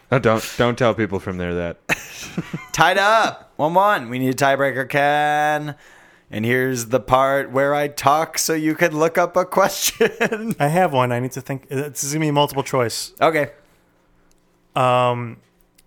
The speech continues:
Speaker 3: this film is loosely based on the novel.
Speaker 2: What?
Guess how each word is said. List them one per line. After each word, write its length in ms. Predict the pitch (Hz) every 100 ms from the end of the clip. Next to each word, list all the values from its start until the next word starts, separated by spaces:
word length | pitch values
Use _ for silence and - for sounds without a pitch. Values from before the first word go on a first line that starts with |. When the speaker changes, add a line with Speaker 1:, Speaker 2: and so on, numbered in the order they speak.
| _ _ _ _
Speaker 3:
this 260 | 123 143 -
film 400 | - 165 143 139
is 400 | 147 135 131 117
loosely 300 | 139 175 180
based 400 | 156 135 131 - -
on 480 | 151 127 127 127 -
the 160 | 127 127
novel. 680 | 123 147 190 127 120 143
Speaker 2:
What? 420 | 107 113 113 -